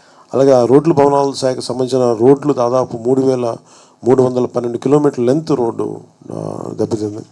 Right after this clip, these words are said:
అలాగే పంట నష్టం కూడా మా ముఖ్యంగా వ్యవసాయం, ఆ, లక్ష అరవై తొమ్మిది వేల హెక్టార్లు నష్టపోయారు. ఆ, న-, న-, పంట నష్టం జరిగింది. అలాగే ఉద్యాన పంటలు కూడా పద్దెనిమిది వేల నాలుగు వందల ఇరవై నాలుగు హెక్టార్లు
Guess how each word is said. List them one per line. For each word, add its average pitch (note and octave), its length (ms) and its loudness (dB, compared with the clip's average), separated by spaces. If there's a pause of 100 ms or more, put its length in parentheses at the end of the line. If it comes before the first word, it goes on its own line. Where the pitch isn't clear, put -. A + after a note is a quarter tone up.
(840)
అలాగే C#3+ 200 2
పంట C#3 300 0
నష్టం D#3 380 2
కూడా D3 320 0
మా C3 200 -6
ముఖ్యంగా C3+ 460 -2
వ్యవసాయం, B2 640 -2 (640)
ఆ, G#2 520 -4 (1120)
లక్ష B2 260 -2
అరవై C#3+ 220 8
తొమ్మిది C3 260 0
వేల B2+ 180 2 (640)
హెక్టార్లు C#3 600 -2
నష్టపోయారు. A2+ 540 -8 (1300)
ఆ, G2+ 320 -6 (160)
న-, G#2+ 300 -4
న-, A2 40 -2
పంట B2+ 260 -2
నష్టం C3 300 0
జరిగింది. G#2+ 480 -2 (200)
అలాగే C3 140 4
ఉద్యాన B2+ 340 2
పంటలు C3 340 0
కూడా C3+ 120 4
పద్దెనిమిది C3 480 -2
వేల B2 40 0
నాలుగు A#2+ 300 0
వందల A2+ 320 -4 (340)
ఇరవై A#2+ 200 -2
నాలుగు A#2+ 300 0
హెక్టార్లు B2 420 0